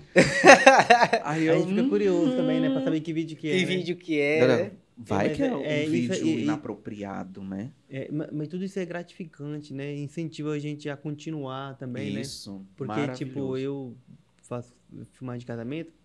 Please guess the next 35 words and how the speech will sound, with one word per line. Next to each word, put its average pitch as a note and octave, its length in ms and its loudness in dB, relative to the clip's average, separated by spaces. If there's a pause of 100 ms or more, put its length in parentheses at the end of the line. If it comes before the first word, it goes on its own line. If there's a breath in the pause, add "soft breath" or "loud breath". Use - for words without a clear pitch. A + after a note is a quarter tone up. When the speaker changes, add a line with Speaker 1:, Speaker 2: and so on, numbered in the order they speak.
(480 soft breath)
Speaker 3:
aí, C3+ 640 -8
às C#3+ 180 -6
vezes, C#3+ 420 -8
quando C3+ 640 -10 (200)
tô F3+ 100 -8
andando G#3+ 180 -6
na G#3+ 80 -6
rua, F3+ 220 -6
na D#3 180 -4
Avenida D3+ 260 -6
do D#3 60 -4
Gás D#3 140 -4
de F3+ 100 -8
pé, D#3 280 -8
alguém F3+ 280 -6
me G3 120 -6
para C3 300 -10
e - 20 -14
fala, C3+ 240 -12 (360)
"Ei, A3 260 -6
eu G3 160 -2
vi F#3 200 -6
aquele G3+ 280 -6
vídeo F#3 240 -6
que E3 60 -14
tu F3+ 120 -8
fez E3+ 320 -8
de, D#3+ 120 -6
da D3+ 160 -6
fulano D#3+ 480 -6
e - 20 -10
fu-, C#3+ 480 -8
e, C#3+ 40 -8
e - 40 -8
fulano, D3+ 540 -10